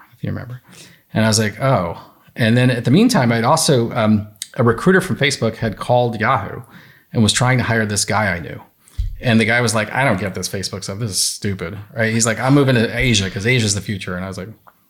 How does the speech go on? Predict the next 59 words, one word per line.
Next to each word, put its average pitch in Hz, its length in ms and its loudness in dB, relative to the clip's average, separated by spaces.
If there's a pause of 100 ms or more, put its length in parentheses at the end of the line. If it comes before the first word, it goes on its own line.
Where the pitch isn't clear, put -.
(300)
"Okay, 131 440 -2 (320)
but 120 100 4
maybe 135 200 4
I 135 100 2
could 151 140 -6
talk 165 180 2
to 170 60 -2
the 160 60 -4
recruiter." 170 280 2
And 165 100 2
so 135 120 2
I 131 80 4
called 143 260 2
the 123 60 2
recruiter 113 260 0
and 113 80 0
I - 20 0
was 107 80 0
like, 110 120 -4
"I 113 60 -2
know 135 100 4
you're 185 100 6
looking 147 160 4
for 110 60 -4
this 104 80 -2
other 120 160 2
guy, 95 340 -6 (500)
but 110 120 2
I 113 100 0
kinda 139 300 0
know 113 140 0
something 104 260 -4
about 104 100 -6
this 104 100 -6
community 107 360 -4
stuff 98 260 -6
too." 101 340 -6
And 101 160 -4
so 107 140 -4
I, 104 180 -4 (460)
actually, 123 200 4
Mark 117 420 4
came 113 340 0
to 110 520 -2
L 98 260 -2
A. 101 460 -4
He 117 180 0
was 104 340 -6 (460)
nineteen, 113 440 2
so 104 100 0
he 98 80 0
couldn't 107 260 -2
rent 110 160 -2
a - 20 -6
car. 101 540 -2
So - 120 -8
I 95 60 -8
think - 180 -10
I, 117 240 -4